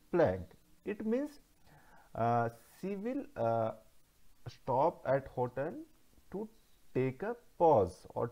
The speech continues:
to take a break. So B, to take a break, B R E A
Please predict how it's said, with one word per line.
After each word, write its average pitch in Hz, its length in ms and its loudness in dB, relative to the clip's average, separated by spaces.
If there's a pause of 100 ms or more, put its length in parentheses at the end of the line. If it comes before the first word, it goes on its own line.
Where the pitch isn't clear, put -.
to 135 200 -6
take 127 180 -2
a 185 100 -2 (280)
break. 139 400 8
So - 240 -12 (220)
B, 160 540 -2 (2250)
to 107 200 -6
take 113 220 -4
a 233 180 0
break, 107 600 2
B 117 340 0 (100)
R 110 380 4 (720)
E 139 440 -2 (240)
A 98 240 -4